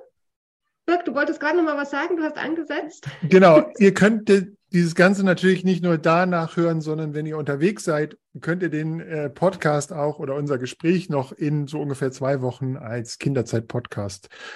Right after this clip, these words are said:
Speaker 2: hören. Und sonst bitte noch mal reinhören in den Kinderzeit-Podcast.
Speaker 1: Genau, den Link habe ich vorher auch schon geteilt zum Newsletter, <clears throat> dass alle auch den Link noch mal haben.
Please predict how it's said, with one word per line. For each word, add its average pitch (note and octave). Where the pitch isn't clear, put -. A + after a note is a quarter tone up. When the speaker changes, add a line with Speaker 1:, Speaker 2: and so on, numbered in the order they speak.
Speaker 2:
hören. A2
Und B2
sonst F#3
bitte D#3
noch C#3
mal C#3
reinhören A#2+
in G#2+
den A2
Kinderzeit-Podcast. F#2+
Speaker 1:
Genau, F#3
den G3+
Link D#4
habe A#3
ich -
vorher D4+
auch -
schon C4+
geteilt B3+
zum B3+
Newsletter, C#4
<clears throat> D#4
dass G#3+
alle -
auch G3+
den G#3+
Link D#4
noch A#3+
mal A#3
haben. A3